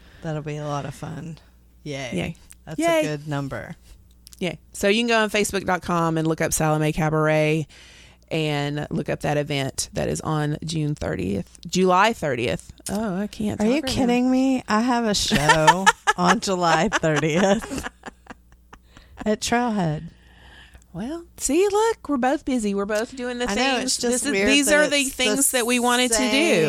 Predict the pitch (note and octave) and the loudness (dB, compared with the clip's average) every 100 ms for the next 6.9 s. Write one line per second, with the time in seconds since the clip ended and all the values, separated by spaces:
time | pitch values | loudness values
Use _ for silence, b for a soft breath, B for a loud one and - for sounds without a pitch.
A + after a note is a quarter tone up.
0 | D3+ G#3+ G#3 G3+ G3 C3+ - - A3 A3+ | 2 0 -2 -2 -4 -6 -8 -6 -4 -4
1 | F3 B2+ - F#3+ F#3+ A#3+ B3 F#4 D4 D4 | -4 -4 -8 -6 -2 0 0 0 2 4
2 | C#4+ C4+ - B3 D4+ F4+ C#4+ C4+ G3 F#3 | 4 2 4 6 6 6 4 4 4 4
3 | F3 - F3 E3+ F3+ F3+ F3+ E3 E3 E3 | 2 0 -4 -4 -2 -2 -2 -4 -6 -8
4 | D#3 E3 E3 A#2 - D#3 B B B B | -4 -4 -2 -6 -8 -12 B B B B
5 | A3 G#3+ - D#4+ F4+ E3 A#3+ - C4+ C4 | -4 -2 0 0 -2 -2 -2 0 2 2
6 | A3+ D#3+ D#3+ - - - C#3+ D3+ F2 | 0 0 0 -4 -6 -6 -8 -8 -12